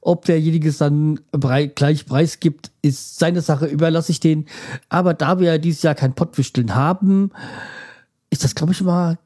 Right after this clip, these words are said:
eine ganz gute Alternative dazu. Abgesehen davon gab es ja mal vor vielen Jahren,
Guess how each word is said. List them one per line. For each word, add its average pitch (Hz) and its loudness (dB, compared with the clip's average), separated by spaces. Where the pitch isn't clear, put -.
eine 180 2
ganz 202 0
gute 202 2
Alternative 190 0
dazu. 135 0
Abgesehen 143 -2
davon 143 0
gab 107 -4
es 139 -2
ja 120 2
mal 117 0
vor 127 0
vielen 185 0
Jahren, 151 0